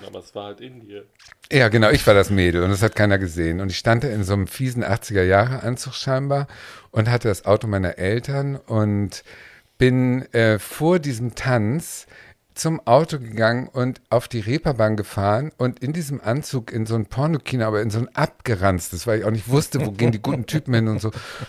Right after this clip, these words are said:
Speaker 2: dann bin ich wirklich in so ein abgeranztes Pornokino gegangen, wo so drei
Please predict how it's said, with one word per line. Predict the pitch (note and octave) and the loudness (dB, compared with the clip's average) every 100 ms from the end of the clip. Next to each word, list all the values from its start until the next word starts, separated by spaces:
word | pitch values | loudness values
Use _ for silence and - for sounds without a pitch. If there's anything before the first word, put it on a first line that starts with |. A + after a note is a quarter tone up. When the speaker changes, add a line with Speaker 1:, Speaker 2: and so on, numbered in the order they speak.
| - | -2
Speaker 2:
dann | B2 | 0
bin | C#3 | 0
ich | C#3 | 0
wirklich | D3+ C#3 C3 | -2 -2 -2
in | A#2+ | -2
so | B2+ | 0
ein | C3+ _ | -4 _
abgeranztes | D3+ E3+ - - C3+ B2+ C3 - B2+ | 0 0 -2 -4 -2 0 0 -2 -10
Pornokino | - C#3+ C#3+ C3 C3+ A#2+ | -2 -2 0 -2 -2 -2
gegangen, | G#2+ G2 G#2 B2 A#2 | -2 2 2 2 0
wo | B2+ | -2
so | B2 A2+ | -2 -2
drei | - A#2+ D#3 | -4 0 0